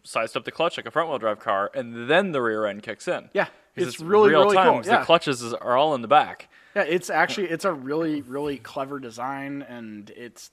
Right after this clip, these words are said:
Speaker 2: the Honda all-wheel drive system is great for performance, actually, when it comes to drag racing, unlike Subaru.
Speaker 1: One of my favorite Honda videos is a first-gen Insight that's a K all-wheel drive
Speaker 2: Oh, yeah,
Speaker 1: turbo,
Speaker 2: yeah.
Speaker 1: and it's just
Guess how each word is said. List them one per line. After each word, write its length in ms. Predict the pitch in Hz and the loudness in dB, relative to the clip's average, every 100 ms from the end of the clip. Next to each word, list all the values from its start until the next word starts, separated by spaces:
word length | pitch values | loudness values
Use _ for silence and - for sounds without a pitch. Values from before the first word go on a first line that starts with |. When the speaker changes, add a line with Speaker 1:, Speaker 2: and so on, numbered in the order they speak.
| _ | _
Speaker 2:
the 140 | 131 110 - | -14 -8 -8
Honda 280 | 147 147 165 | -6 -8 -6
all-wheel 240 | 143 139 | -6 -8
drive 260 | 120 113 123 | -8 -12 -12
system 320 | 127 - 117 | -16 -16 -16
is 140 | 98 | -18
great 440 | - 120 110 120 - | -20 -18 -14 -14 -16
for 140 | - | -20
performance, 680 | 110 113 120 117 104 - - _ _ - | -20 -20 -16 -14 -16 -18 -20 _ _ -14
actually, 340 | 110 - 117 | -14 -10 -10
when 100 | 107 | -10
it 40 | |
comes 160 | 110 117 | -12 -14
to 60 | 127 | -14
drag 220 | 117 156 | -10 -10
racing, 320 | 104 - 120 | -10 -12 -12
unlike 340 | 127 156 160 | -8 -4 -4
Subaru. 360 | - 220 117 120 - | -4 -12 -10 -14 -12
Speaker 1:
One 100 | 139 | -10
of 20 | 139 | -6
my 100 | 131 | -6
favorite 340 | - 156 156 | -4 -4 -4
Honda 300 | - 123 117 | -8 -8 -8
videos 280 | 107 104 98 95 | -10 -8 -8 -10
is 100 | 95 | -12
a 260 | 95 82 87 | -10 -8 -8
first-gen 380 | - 98 117 78 | -10 -8 -8 -8
Insight 500 | 101 98 85 69 - _ _ | -12 -6 -6 -6 -10 _ _
that's 400 | 101 92 - - - | -4 -4 -6 -18 -12
a 80 | |
K 220 | 107 110 101 | -8 -6 -4
all-wheel 260 | 98 76 | -6 -8
drive 440 | - 82 76 80 _ | -8 -8 -8 -10 _
Speaker 2:
Oh, 80 | 190 | 0
yeah, 60 | 190 | 0
Speaker 1:
turbo, 160 | 175 170 | 0 -6
Speaker 2:
yeah. 120 | 151 120 _ | -8 -10 _
Speaker 1:
and 160 | - 113 | -8 -6
it's 140 | 110 - | -8 -8
just 220 | 117 | -12